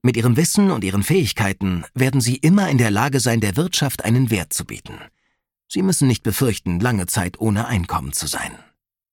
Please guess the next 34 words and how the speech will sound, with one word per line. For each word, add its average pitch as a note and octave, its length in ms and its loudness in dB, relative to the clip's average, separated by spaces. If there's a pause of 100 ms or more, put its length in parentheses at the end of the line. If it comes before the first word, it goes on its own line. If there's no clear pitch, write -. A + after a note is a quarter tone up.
(600)
Zweitens. - 600 -4 (640)
Akzeptieren C#3+ 680 2
Sie A2 100 2
Verluste. G2+ 520 -2 (1040)
Wenn D3+ 160 4
Sie D#3+ 200 2
wissen, G#3 340 2
wie D#3 100 6
man D3+ 180 4
verliert A2+ 800 -2
und A2 200 0
dennoch F3 320 2
den G2+ 220 0
finanziellen G#2+ 640 0
Ruin B2 360 2
vermeidet, A2+ 640 -2 (480)
werden E3+ 300 2
Sie D3+ 140 -4
Ihr A#2+ 80 -2
Vermögen B2+ 460 2
stets - 320 -4
bewahren. - 600 -6 (640)
Zudem F#3 280 2
ist C#3+ 140 2
der A#2+ 120 2
Umgang D#3 360 4
mit A2+ 100 0
Verlusten B2 560 -2
die A#2 180 0
wichtigste - 520 -2
Eigenschaft A#2 540 -2
eines G2 260 -2
langfristigen C3+ 680 -4
Anlegers, F2+ 680 -2